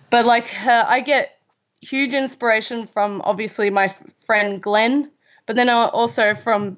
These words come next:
people at work, like Lana. I did a little, uh, animation, uh, like, still of one of her artworks at work. That was really fun. And then also a lot of people that I've met over here in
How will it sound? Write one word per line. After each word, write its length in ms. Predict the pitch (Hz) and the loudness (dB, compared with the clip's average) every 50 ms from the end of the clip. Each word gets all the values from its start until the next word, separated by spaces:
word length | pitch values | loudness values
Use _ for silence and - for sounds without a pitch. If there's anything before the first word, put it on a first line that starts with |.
| - _ | -14 _
people 320 | - 226 220 - 208 190 180 | -8 -8 -6 -2 0 2 4
at 200 | 170 170 - 202 | 4 2 2 2
work, 460 | 226 262 247 240 240 240 240 240 226 | 2 4 6 6 4 2 0 -4 -4
like 300 | 220 180 170 185 185 - | -2 0 0 0 -4 -6
Lana. 420 | 208 202 208 220 220 220 220 220 | -2 2 2 4 4 2 2 2
I 180 | 208 202 196 196 | 2 2 2 0
did 220 | 190 208 202 185 | 0 -2 -2 0
a 100 | 196 180 | 0 0
little, 440 | 180 190 196 190 196 185 180 185 - _ _ _ _ _ _ _ _ _ - | 0 -2 -2 -2 -2 -2 -4 -4 -8 _ _ _ _ _ _ _ _ _ -6
uh, 300 | - 196 185 175 170 170 - - | -2 -2 0 0 -2 -4 -2 0
animation, 960 | 196 196 196 185 180 180 190 196 - - 196 185 185 185 185 185 185 185 - - | 0 2 2 2 2 2 0 0 0 0 0 2 2 2 0 -2 -2 -4 -4 -2
uh, 400 | - 202 180 175 175 175 175 185 170 - _ _ _ _ _ _ | 0 0 0 0 0 -2 -2 -6 -8 -10 _ _ _ _ _ _
like, 260 | - 175 170 170 170 | -2 -2 -2 -2 -4
still 540 | - - - - 220 202 202 202 196 208 202 - | -8 -14 -4 0 2 4 6 6 4 2 0 0
of 240 | - 196 180 175 - | 0 0 0 0 0
one 160 | 190 185 190 | 0 2 2
of 100 | 185 175 175 | 0 0 0
her 280 | 190 196 180 175 - - | -2 0 0 0 0 2
artworks 840 | - 190 196 202 - - 214 208 202 208 208 208 - - - - - - | 4 4 6 4 4 2 2 4 4 2 2 -2 -10 -20 -20 -14 -4 0
at 220 | 196 202 - - | 0 0 0 0
work. 400 | 196 214 240 254 277 - - - - - _ _ _ - | -2 2 2 2 2 0 -2 -10 -20 -20 _ _ _ -8
That 200 | - - 190 190 | -4 -2 -2 -2
was 180 | 185 180 - | -2 -4 -4
really 240 | 185 185 180 180 180 | -2 -2 0 -2 -2
fun. 380 | 180 - 190 190 202 226 226 - _ _ _ _ - - - _ _ _ _ _ _ _ _ _ _ _ - - - - _ | -2 0 2 2 2 0 -4 -10 _ _ _ _ -20 -20 -20 _ _ _ _ _ _ _ _ _ _ _ -20 -20 -20 -10 _
And 120 | - 220 233 | 0 2 4
then 180 | 240 254 247 | 4 4 4
also 460 | 220 - 233 262 254 262 285 254 247 | 4 4 4 4 4 4 2 2 4
a 20 | 240 | 4
lot 180 | 247 254 262 | 2 2 0
of 80 | 285 - | 0 0
people 240 | 285 302 277 294 294 | -2 0 0 0 2
that 140 | 277 269 247 | 2 4 4
I've 220 | 240 233 208 - | 2 2 -2 -4
met 300 | 240 233 233 247 - - | -4 -2 -2 -2 -2 -2
over 280 | - 220 220 202 196 214 | -4 -4 -4 -4 -4 -6
here 640 | 190 196 - - 247 233 214 208 208 208 202 202 - - | -6 -6 -8 -8 -6 -2 0 2 4 4 4 2 0 -2
in 460 | - 208 202 196 202 202 196 196 | -6 -6 -6 -4 -4 -4 -6 -6